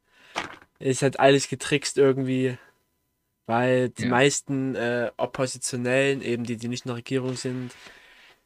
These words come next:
Speaker 1: werden entweder verstoßen, abgemurkst oder verhaftet. Beispiel:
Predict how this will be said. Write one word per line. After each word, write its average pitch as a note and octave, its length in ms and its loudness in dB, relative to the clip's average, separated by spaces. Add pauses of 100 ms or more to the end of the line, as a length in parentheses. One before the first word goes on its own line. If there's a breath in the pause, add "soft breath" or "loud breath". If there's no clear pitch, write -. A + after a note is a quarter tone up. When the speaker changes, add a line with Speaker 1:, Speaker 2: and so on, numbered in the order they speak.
(140)
Speaker 1:
werden B2 200 2
entweder B2 360 2
verstoßen, D#3 1080 2
abgemurkst C3+ 1200 0
oder A#2+ 240 0
verhaftet. - 680 -6 (960)
Beispiel: B2+ 840 2